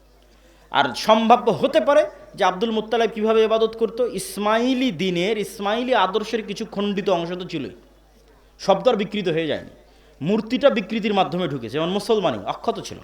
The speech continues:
ইসমাইল আলাইহিস সালাতু ওয়াস সালাম এবং ইব্রাহিম আলাইহিস সালাতু ওয়াস সালামের মুসলমানি করার আদর্শ মক্কার কাফের মুশরিকদের পর্যন্ত অক্ষত ছিল।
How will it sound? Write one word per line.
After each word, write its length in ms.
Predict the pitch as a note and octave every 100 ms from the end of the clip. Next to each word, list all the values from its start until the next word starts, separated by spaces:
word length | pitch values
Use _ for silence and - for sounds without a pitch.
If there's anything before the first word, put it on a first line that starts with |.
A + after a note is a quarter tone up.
| - _ _ _ _ _ _ _ _ _
ইসমাইল 280 | C3+ D#3+ F#3+
আলাইহিস 180 | F#3+ F#3+
সালাতু 220 | G3 G3
ওয়াস 160 | F#3 -
সালাম 200 | G#3 G#3
এবং 160 | G3+
ইব্রাহিম 240 | F3+ F#3+ F#3+
আলাইহিস 160 | F#3 F3
সালাতু 200 | F3+ F3+
ওয়াস 160 | D#3+
সালামের 180 | F#3 F#3
মুসলমানি 440 | D#3 - F#3+ F#3
করার 200 | F3+ F3
আদর্শ 380 | D#3 D#3 F3 - C#4 D#4+ - -
মক্কার 280 | F3 - G3+
কাফের 320 | F3 F3 F#3+
মুশরিকদের 400 | F3+ - A#3+ A3+
পর্যন্ত 280 | G#3 F3+ E3+
অক্ষত 260 | C#3+ - B2
ছিল। 140 | -